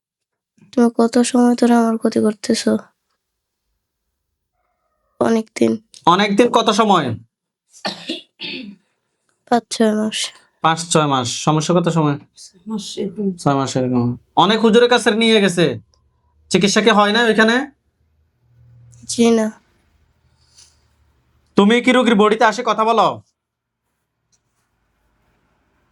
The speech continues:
Speaker 2: কি বলে?
Speaker 1: আসবে না।
Speaker 2: আসবে না। এমনিতে তুমি কি আমার বডিতে আসতা কিনা জিজ্ঞেস করেন।
Speaker 1: এমনিতে তুমি আমার বডিতে আসতা কিনা?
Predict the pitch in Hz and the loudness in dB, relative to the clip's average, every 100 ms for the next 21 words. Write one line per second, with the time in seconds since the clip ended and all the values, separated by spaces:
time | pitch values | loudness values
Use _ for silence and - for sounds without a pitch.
0 | _ _ _ _ 160 147 143 175 175 - | _ _ _ _ 0 2 0 -2 -8 -2
1 | 240 220 - 214 220 - _ - - - | -2 -2 -4 -4 -4 -8 _ -6 -4 -4
2 | 101 101 _ _ _ _ 175 190 214 226 | -4 -6 _ _ _ _ -2 0 0 2
3 | 262 269 262 262 202 220 208 220 208 180 | 4 4 0 2 2 2 2 2 2 0
4 | 180 190 190 - - 175 170 127 101 120 | 0 2 0 -2 -6 -8 -6 -10 -8 -4
5 | 143 143 127 110 101 _ _ _ _ _ | -2 -4 -6 -8 -8 _ _ _ _ _
6 | _ 240 240 233 233 240 - 240 240 233 | _ 0 2 0 0 -2 2 2 4 2
7 | 226 226 220 220 233 220 - 233 226 226 | 0 0 0 0 0 -2 -2 -4 -2 -4